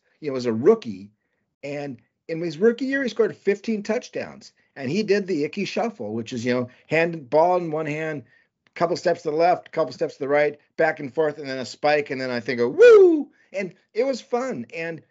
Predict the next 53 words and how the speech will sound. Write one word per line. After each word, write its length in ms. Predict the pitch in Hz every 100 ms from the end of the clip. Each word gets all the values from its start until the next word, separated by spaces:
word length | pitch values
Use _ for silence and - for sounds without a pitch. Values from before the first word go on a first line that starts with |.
| -
you 120 | 269
know, 80 | 226
I, 120 | 208 -
I 80 |
think 240 | 202 349 339
probably 300 | 226 196 180
some 260 | - 180
people 260 | 165 175 170
in 60 | 143
the 60 |
league 320 | 143 143 139 _ _ _ _ _ -
were 140 | 139 135
offended 420 | 110 135 139 120
by 280 | 127 131 131
it, 200 | 117 -
thought 160 | 127
it 20 |
was 140 | 123 - -
contrived 520 | - 120 - 123 123
or 60 | 120
something, 380 | 110 123 131 117
but, 180 | 117 - _
you 100 | 240
know, 220 | 214 185 _ -
it 140 | 247 277
was 140 | 220
good, 200 | 208 196
clean 220 | 190 180
fun. 300 | - 254 202
And, 120 | 170
and 140 | 165 156
the 60 |
best 260 | 147 226 -
part 160 | 160 143
of 140 | 123
it, 180 | 131 _ -
maybe 200 | 160 147
not 100 | 117
the 60 |
best 280 | 104 170 -
part 180 | 120 120
of 60 | 120
it, 120 | 117
but 240 | 120 -
the 80 | 113
part 420 | - - 139 131
that 120 | 139
makes 220 | 120 120 131
most 200 | 113 127
sense 200 | 127 113
to 40 |
me 80 | 180
is 140 | 143